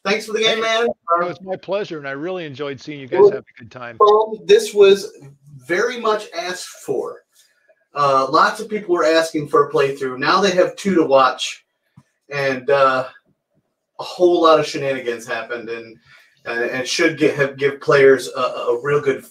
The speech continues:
Speaker 1: feel, uh, for what the game is like. So, uh, so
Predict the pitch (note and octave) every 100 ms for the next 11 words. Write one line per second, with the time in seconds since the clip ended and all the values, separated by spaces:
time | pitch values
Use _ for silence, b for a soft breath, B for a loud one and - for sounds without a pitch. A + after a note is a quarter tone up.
0 | _ D#3 C#3 A2+ G#2 G#2 b b b -
1 | B2+ B2+ - - A#2+ A#2+ G#2+ A2 G#2+ G2
2 | - G2 - - _ _ _ - A#2+ G#2
3 | G#2+ - - A2 G#2